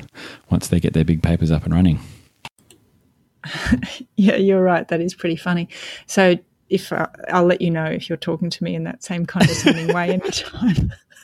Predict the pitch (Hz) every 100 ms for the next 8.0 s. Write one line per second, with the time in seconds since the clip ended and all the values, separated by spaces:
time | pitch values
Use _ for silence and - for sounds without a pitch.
0 | - 247 - 262 - - - _ 226 214
1 | 208 208 185 - 190 185 196 180 - -
2 | - - - 185 269 - 175 180 202 226
3 | 269 254 320 381 - 208 220 - - _
4 | _ _ _ _ _ - - 165 156 -
5 | 123 127 - - - - - - _ _
6 | _ _ _ _ _ - - 214 220 202
7 | 180 214 226 233 - 226 214 180 131